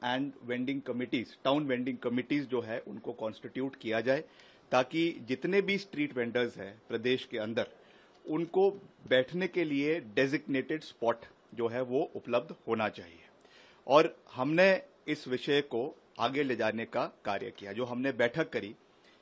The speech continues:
म्युनिसिपल कॉरपोरेशन की और यूडी डिपार्टमेंट की कुछ दिन पहले शिमला के अंदर, उसमें इस कोर्ट के ऑर्डर का भी चर्चा हुई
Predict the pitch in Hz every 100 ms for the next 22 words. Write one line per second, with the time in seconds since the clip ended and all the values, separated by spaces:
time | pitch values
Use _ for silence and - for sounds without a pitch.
0 | _ _ _ 123 123 139 135 127 117 113
1 | 123 120 139 135 135 139 156 _ - 113
2 | 117 - 120 120 131 120 113 110 110 147
3 | 143 - 110 - _ - 113 120 127 120
4 | 101 110 - _ - 104 107 104 110 104
5 | 135 - - - - - 156 - 214 196
6 | - 160 - - 175 180 - - 151 190
7 | 202 - 170 175 - - 113 127 139 165
8 | 165 143 139 143 175 185 185 127 113 110